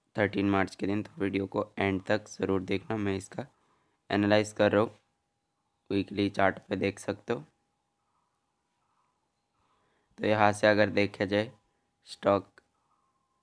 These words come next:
इस ट्रेंड लाइन जो है, इस पे देख सकते हो स्टॉक काफ़ी बार सपोर्ट लिया था कुछ इस प्रकार से। तो इसका अगर अभी के टाइम पे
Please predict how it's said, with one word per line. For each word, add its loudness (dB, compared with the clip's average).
इस -12
ट्रेंड 0
लाइन 0
जो -4
है, -8
इस -4
पे 0
देख 0
सकते -2
हो 2
स्टॉक -6
काफ़ी -2
बार 2
सपोर्ट -4
लिया 0
था -2
कुछ -8
इस -10
प्रकार -4
से। -8
तो -6
इसका 0
अगर 6
अभी 2
के -2
टाइम 0
पे -4